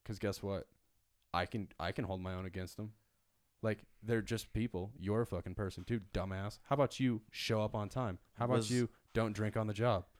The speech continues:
Speaker 2: Was there a period of time where you were allowed to save money? And if there are multiple, name those periods of time.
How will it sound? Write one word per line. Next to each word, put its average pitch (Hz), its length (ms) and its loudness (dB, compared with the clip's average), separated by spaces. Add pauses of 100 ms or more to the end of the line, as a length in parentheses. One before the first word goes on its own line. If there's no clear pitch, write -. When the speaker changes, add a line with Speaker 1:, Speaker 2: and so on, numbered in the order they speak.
(160)
Speaker 2:
Was 104 240 2
there 110 200 4
a 104 160 -2
period 139 520 -2
of 156 160 -2
time 78 520 -6 (680)
where 80 640 -2 (760)
you 95 400 -4
were 92 420 0
allowed 82 640 -2 (2000)
to 92 140 -4
save 87 600 0 (180)
money? 71 480 -10 (640)
And 101 100 -2
if 95 100 -4
there 98 120 2
are 92 60 2
multiple, 101 360 -2
name 92 280 0
those 78 160 -6
periods 69 280 -10
of - 80 -18
time. - 220 -14